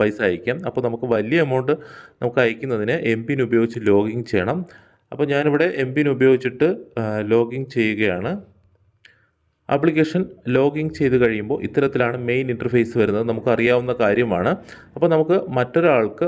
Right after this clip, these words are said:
വലിയ എമൗണ്ട് പൈസ അയക്കാൻ ഇവിടെ നമുക്ക് യോനോ പേ എന്ന് പറഞ്ഞൊരു ഓപ്ഷൻ കാണാം. നമ്മൾ അതിലൊന്ന് ക്ലിക്ക് ചെയ്ത് കൊടുക്കുക. ക്ലിക്ക് ചെയ്തതിന് ശേഷം നമുക്ക്, ആ, ഏതെങ്കിലും ഒരു, ആ, അക്കൗണ്ടിലേക്കാണ് നമ്മൾ അയക്കേണ്ടതെങ്കിൽ നമ്മൾ ബാങ്ക് അക്കൗണ്ട്സ് എന്ന് പറഞ്ഞ, ആ,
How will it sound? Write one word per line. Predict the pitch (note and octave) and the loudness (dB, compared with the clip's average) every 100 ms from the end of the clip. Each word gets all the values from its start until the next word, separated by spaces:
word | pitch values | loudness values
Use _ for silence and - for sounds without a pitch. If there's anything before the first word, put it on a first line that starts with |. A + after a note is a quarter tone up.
| F3 | 0
വലിയ | B2+ D#3+ D#3+ | 2 4 2
എമൗണ്ട് | C#3 C3+ | 2 0
പൈസ | B2+ A#2 A2+ | 2 2 2
അയക്കാൻ | A2+ G2 A#2 D3+ | -2 0 -4 -4
ഇവിടെ | A2+ B2 | -4 -2
നമുക്ക് | C3 B2 B2+ A#2 | -2 -4 -8 0
യോനോ | A#2 C3 D3 D#3+ D#3 - | 2 4 4 2 2 2
പേ | C#3 D3+ | 2 2
എന്ന് | C#3 | -2
പറഞ്ഞൊരു | C3 B2 A2 | -2 0 0
ഓപ്ഷൻ | G2+ - A#2 | -2 -4 -4
കാണാം. | G2 F2+ C#3+ | -2 0 -2
നമ്മൾ | C#3+ A2 A2 | -2 -2 0
അതിലൊന്ന് | A2 A#2 A#2 - | 0 0 -2 -6
ക്ലിക്ക് | G#2 - | -6 0
ചെയ്ത് | A#2 | 0
കൊടുക്കുക. | A#2 F#2 E2 B2 F3 - - - - - | 2 0 0 -2 -2 -10 -20 -20 -12 -2
ക്ലിക്ക് | E3 D#3+ | 0 2
ചെയ്തതിന് | F#3 F3 E3 E3 D#3+ | 2 2 0 -6 -2
ശേഷം | A2 G2 D#3+ G3 - - - - | -2 0 -2 -4 -10 -20 -20 0
നമുക്ക്, | D#3+ E3+ F#3+ - - | 0 2 0 0 0
ആ, | C#3 C3 - D3 | 2 2 2 2
ഏതെങ്കിലും | D#3+ F3+ F#3+ F3+ | 0 0 2 2
ഒരു, | F3+ - C#3 | 2 2 2
ആ, | C3 B2 | 4 2
അക്കൗണ്ടിലേക്കാണ് | B2+ D#3+ D#3+ D#3+ D3+ C#3+ C#3 C#3+ | 0 0 2 2 2 2 -2 -2
നമ്മൾ | C3 C3 | 0 2
അയക്കേണ്ടതെങ്കിൽ | A2+ A#2 A#2+ C#3+ B2+ G2 F#2+ A#2+ | 4 2 0 0 0 0 -4 -4
നമ്മൾ | A2+ B2+ F3 F3+ G2 A2+ | -2 0 0 -2 -2 2
ബാങ്ക് | B2+ D3 D#3 | 2 0 -2
അക്കൗണ്ട്സ് | C3+ - C#3 C#3+ C#3 | -6 0 0 0 -2
എന്ന് | B2 A#2+ | 0 2
പറഞ്ഞ, | G#2 A2+ E3 - - - | 2 -2 -6 -8 -20 -20
ആ, | - | -2